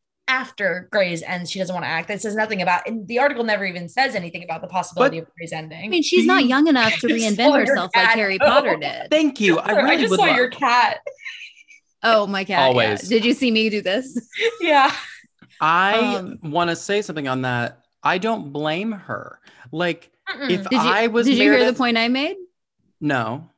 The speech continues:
Speaker 3: Oh, I said, "You can't do that unless you're Harry Potter and you can, like, reinvent yourself. You're not old. You're not young enough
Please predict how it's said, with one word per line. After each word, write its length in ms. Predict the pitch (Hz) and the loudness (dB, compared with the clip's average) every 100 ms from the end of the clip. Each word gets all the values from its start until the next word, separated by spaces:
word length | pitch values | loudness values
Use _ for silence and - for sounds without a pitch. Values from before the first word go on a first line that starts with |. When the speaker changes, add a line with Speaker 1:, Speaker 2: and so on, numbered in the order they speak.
| _ _ _ | _ _ _
Speaker 3:
Oh, 400 | 202 190 - 202 208 - _ 233 - | -6 -6 -6 -10 -14 -20 _ -18 -2
I 80 | 285 | -2
said, 160 | 285 254 | 2 0
"You 100 | 233 | 2
can't 240 | 302 220 | 0 2
do 140 | 247 | -2
that 120 | 254 214 | 0 -2
unless 320 | 196 196 190 | -4 -8 -6
you're 120 | 196 | -6
Harry 260 | 202 190 180 | -4 -4 -4
Potter 340 | 202 202 175 | -6 -6 -6
and 160 | 170 170 | -8 -8
you 100 | 165 | -8
can, 200 | 170 160 | -6 -4
like, 180 | 165 165 | -6 -6
reinvent 640 | 170 180 175 175 175 - | -6 -4 -2 -2 -2 -4
yourself. 520 | 170 - - - - | -6 -10 -6 -6 -6
You're 140 | - 196 | -6 -2
not 200 | 220 - | -2 -2
old. 220 | 190 196 - | -4 -4 -4
You're 160 | 190 | -6
not 220 | 196 208 180 | -4 -4 -4
young 260 | 175 190 | -4 -4
enough 360 | 175 156 - - | -6 -8 -8 -12